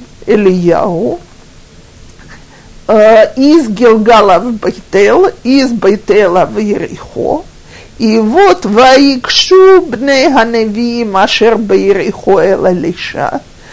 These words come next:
вайомору элав, хаядата ки хайом локеах Ашем,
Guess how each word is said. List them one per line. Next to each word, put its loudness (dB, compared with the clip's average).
вайомору 2
элав, 2
хаядата 2
ки 0
хайом 0
локеах 2
Ашем, -2